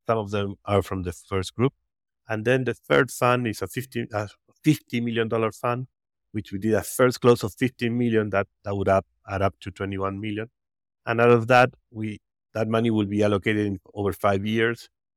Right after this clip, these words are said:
and we already deployed in the year one. So we already made four investments,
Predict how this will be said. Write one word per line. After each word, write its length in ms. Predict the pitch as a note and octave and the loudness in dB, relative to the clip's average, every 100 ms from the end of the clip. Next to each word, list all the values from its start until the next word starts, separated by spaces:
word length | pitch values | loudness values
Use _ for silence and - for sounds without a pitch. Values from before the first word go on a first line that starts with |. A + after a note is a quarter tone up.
| _ | _
and 160 | G2+ G2 | -6 -4
we 240 | F#2+ F#2+ | -2 -2
already 640 | F#2+ G2 G#2 G#2 G#2 G2 F#2+ | -2 0 2 2 0 -4 -8
deployed 420 | G#2 G2 G#2 G2+ | -10 -6 -2 0
in 100 | G2+ | 0
the 100 | G2+ | 0
year 260 | G2 G2 F#2+ | -2 -4 -6
one. 440 | F#2+ G2 G#2+ C#3 - _ _ _ _ _ | -4 -4 -4 -8 -12 _ _ _ _ _
So 180 | - G2+ | -10 -6
we 120 | G2+ | -2
already 240 | G2+ G#2 G2+ | 0 0 2
made 240 | G2+ G2+ | 0 -2
four 260 | - G#2+ G2+ | -4 -6 -4
investments, 680 | G2 G#2 - C3+ D3 - | -4 -8 -8 -12 -12 -16